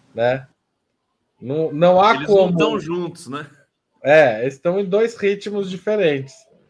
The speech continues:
Speaker 1: Então, quanto mais o governo Lula der certo, menos a gente vai se preocupar com o Lira,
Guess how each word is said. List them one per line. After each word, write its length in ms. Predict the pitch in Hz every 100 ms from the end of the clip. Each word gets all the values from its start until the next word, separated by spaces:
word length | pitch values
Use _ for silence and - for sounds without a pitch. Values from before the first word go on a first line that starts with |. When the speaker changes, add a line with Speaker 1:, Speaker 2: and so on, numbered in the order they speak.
| _ _ _ _ _
Speaker 1:
Então, 720 | 165 180 - 208 233 240 226 175 -
quanto 320 | 240 247 247
mais 300 | 240 254 233
o 40 |
governo 380 | 214 190 190 175
Lula 380 | 156 147 143 139
der 200 | 156 175
certo, 680 | - - 196 180 - - 87 _ _ _ _ _ _ _ _
menos 720 | 151 185 220 226 214 - -
a 80 | 175
gente 240 | 185 180
vai 140 | 190 185
se 100 | -
preocupar 480 | 185 175 180 170 170
com 80 |
o 40 | 185
Lira, 440 | 160 139 113 92